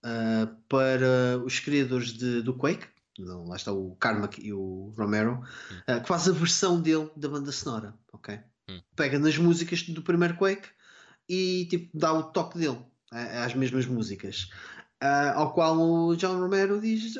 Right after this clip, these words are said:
Speaker 1: "Ok, menino, então
Speaker 2: <laughs> Go ahead."
Speaker 1: por que não fazeres do segundo?
Speaker 2: Yeah. Que a banda, a
Speaker 1: Epá,
Speaker 2: banda
Speaker 1: e o
Speaker 2: sonora do Quake
Speaker 1: resultado?
Speaker 2: um é, é bué da boa, já agora. Ah, e é feita pelos Nine Inch Nails.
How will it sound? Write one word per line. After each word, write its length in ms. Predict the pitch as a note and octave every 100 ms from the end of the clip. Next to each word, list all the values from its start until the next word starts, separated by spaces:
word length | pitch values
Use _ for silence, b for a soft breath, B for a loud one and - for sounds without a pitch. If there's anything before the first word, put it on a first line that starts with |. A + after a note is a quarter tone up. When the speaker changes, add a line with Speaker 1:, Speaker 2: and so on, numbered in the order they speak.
| -
Speaker 1:
"Ok, 240 | A3+ C4
menino, 420 | B3+ D#3 A#2 A2+
então 300 | B2+ - G3
Speaker 2:
<laughs> 720 | A3+ A#3 A#3 A3+ A3 - - - _ - -
Go 120 | F3+
ahead." 220 | - D#3 - _ _ B B B B
Speaker 1:
por 140 | G#3+
que 100 | -
não 140 | A3 G#3
fazeres 500 | G3+ G#3 G3+ G3 F3
do 220 | F3+ F#3
segundo? 420 | E3+ E3+ C3+ G#2+ - _ _ -
Speaker 2:
Yeah. 240 | F2+ F2 - - - - _ B B B B
Que 80 | -
a 20 |
banda, 180 | C3 C3+
a 40 | B2
Speaker 1:
Epá, 80 |
Speaker 2:
banda 140 | B2+ C#3
Speaker 1:
e 20 |
o 40 |
Speaker 2:
sonora 260 | B2+ C3+ B2+
do 140 | B2 B2+
Quake 260 | B2+ A#2
Speaker 1:
resultado? 120 | A2 A#2+ B2
Speaker 2:
um 40 |
é, 100 | A#2 F2+
é 80 | F#2+
bué 160 | E2+ F#2
da 100 | F2+
boa, 240 | F2 G#2 -
já 140 | - E3
agora. 300 | E2+ F#2 - b b b
Ah, 260 | - F#2+ F#2
e 100 | F#2+
é 40 |
feita 200 | F#2+ A2+
pelos 220 | A2+ A#2+ A#2+
Nine 160 | B2+
Inch 140 | C#3 D#3
Nails. 360 | D#3 A2 -